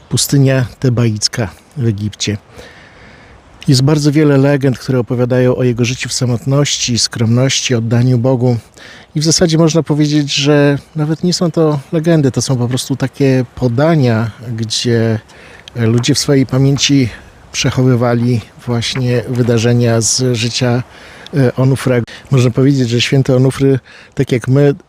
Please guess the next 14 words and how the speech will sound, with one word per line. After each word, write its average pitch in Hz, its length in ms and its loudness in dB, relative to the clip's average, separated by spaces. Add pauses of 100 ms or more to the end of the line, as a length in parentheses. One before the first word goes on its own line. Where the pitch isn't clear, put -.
(120)
on 131 180 0
też 131 220 0
żył 123 380 2
w 113 80 -8
ciekawych 120 500 -2
czasach, 123 400 -4
ponieważ, 120 600 -4 (260)
e, 113 40 -4
chrześcijanie 160 520 0
od 127 60 0
samego 143 340 0
początku 156 440 0
byli 127 220 0
prześladowani 127 880 0